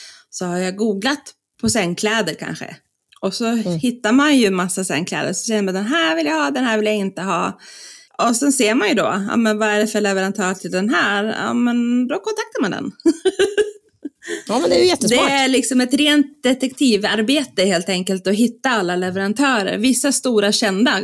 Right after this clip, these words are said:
Speaker 1: de, de vet man ju redan att de finns. Men om man inte vill ha de här stora jättarna bara,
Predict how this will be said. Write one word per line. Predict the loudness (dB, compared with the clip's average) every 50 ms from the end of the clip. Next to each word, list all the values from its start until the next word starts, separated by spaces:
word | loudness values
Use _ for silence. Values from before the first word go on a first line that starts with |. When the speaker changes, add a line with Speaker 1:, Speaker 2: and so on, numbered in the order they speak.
| -4
Speaker 1:
de, | -2 2 4 4 4 4 2
de | 0 0 0 2
vet | 2 0 -2 -2 -2
man | 0 0 0
ju | 0
redan | -2 -4 -4 -4 -6 -6
att | -6 -6 -8
de | -8 -8
finns. | -4 -2 -2 -2 -2 -2 -4 -4 -4 -4 -6 -8 -10 _ -20 -20 -20 -20 -20 -20 -20 -20 _ _
Men | -4 -2 0 0 0 0
om | 0 -2 -2 -2 -2
man | -2 -2 -4 -2
inte | 0 2 2 2 2 0 -4 _ _ -4 -2 0 0
vill | 2 2 2 2 2 2
ha | 0 -2 -2 -2 -2 -2 -2 -2
de | -4 -4 -6 -6 -4
här | -4 -4 -6
stora | -6 -6 -6 -6 -6 -4 -6 -6 -6 -8 -10 -12 _ _ _ _ _ _ _ _
jättarna | -6 -6 -6 -8 _ -6 -4 -4 -2 -2 -4 -4 -2 -2
bara, | -2 0 0 0 0 -2 -2